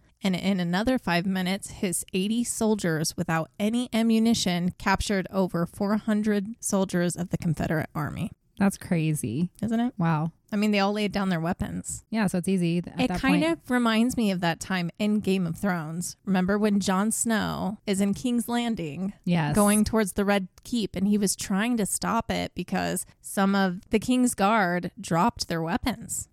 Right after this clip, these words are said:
Speaker 2: Yeah.
Speaker 1: But then they still charged them, and they had no way to protect themselves, so they all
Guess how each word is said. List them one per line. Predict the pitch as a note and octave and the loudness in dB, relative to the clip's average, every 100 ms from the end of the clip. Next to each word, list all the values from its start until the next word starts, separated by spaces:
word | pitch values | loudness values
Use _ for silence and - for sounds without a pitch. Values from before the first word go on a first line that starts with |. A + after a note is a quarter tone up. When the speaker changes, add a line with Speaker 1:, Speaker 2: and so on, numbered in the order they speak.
| G3+ | 0
Speaker 2:
Yeah. | F#3+ G#3 F3+ | 2 4 4
Speaker 1:
But | A3 | 2
then | A#3+ A#3 | 4 2
they | A#3 | 2
still | A3 - A#3 | 0 -2 -4
charged | - B3+ C4+ - | -4 -4 -4 -6
them, | G#3 F#3+ F#3+ | -4 -4 -2
and | G#3 | 0
they | A3+ | 2
had | A3 G#3+ | 2 4
no | A3 | 4
way | A3 | 4
to | A3 | 2
protect | - G#3 - A#3 - | 2 -2 -2 -6 -4
themselves, | G#3+ F#3+ F#3 F3+ F#3 - | -2 -2 0 -2 -2 -4
so | G3 | -4
they | F3 | -4
all | F#3+ | -4